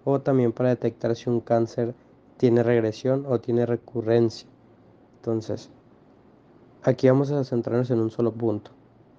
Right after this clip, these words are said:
para hacer un examen de detección de cáncer. Este punto lo vamos a desglosar un poquito. ¿En qué forma vamos a utilizar la tomografía computarizada como examen de detección para un tipo de cáncer?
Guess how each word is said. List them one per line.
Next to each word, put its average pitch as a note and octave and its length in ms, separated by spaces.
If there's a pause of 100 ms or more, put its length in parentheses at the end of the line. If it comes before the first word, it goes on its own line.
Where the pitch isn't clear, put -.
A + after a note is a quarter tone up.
(280)
para A#2+ 220
hacer B2 260
un B2 180
examen B2 480
de A#2+ 100
detección A2+ 520
de A2 140
cáncer. C3 480 (320)
Este C3+ 260
punto C3 300
lo B2+ 100
vamos B2 300
a B2 120
desglosar A#2 400
un A2+ 120
poquito. D3 500 (380)
¿En C3 160
qué D3+ 180
forma D3 320
vamos C3+ 240
a C3+ 60
utilizar A#2 400
la B2 100
tomografía A#2+ 540
computarizada A#2+ 960 (180)
como A#2+ 240
examen A#2 540
de A#2 80
detección G#2+ 680
para A2 220
un G#2+ 140
tipo A2+ 400
de A2 100
cáncer? C#3 480